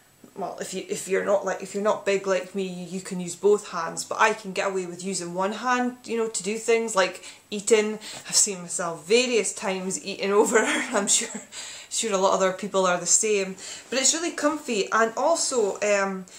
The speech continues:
out with feeding, my husband used it a lot, and I've started using it a lot as well for holding her. As she's getting bigger,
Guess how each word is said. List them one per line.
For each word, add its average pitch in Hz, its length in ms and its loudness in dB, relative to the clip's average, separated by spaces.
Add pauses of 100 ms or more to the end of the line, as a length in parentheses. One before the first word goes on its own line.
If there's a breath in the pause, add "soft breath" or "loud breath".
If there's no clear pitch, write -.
(240 loud breath)
out 285 260 2
with 294 180 -4
feeding, 180 680 -4 (520 loud breath)
my 233 220 4
husband 262 580 0
used 262 240 -4
it 226 60 2
a 208 40 4
lot, 247 220 4
and 202 80 0
I've 254 180 4
started 226 360 0
using 220 240 -4
it 202 60 -2
a - 60 2
lot 214 220 4
as 175 140 -4
well 220 200 2
for 247 140 -8
holding 233 400 0
her. 269 180 -2
As 294 200 0
she's 320 180 -4
getting 254 260 -2
bigger, 196 640 0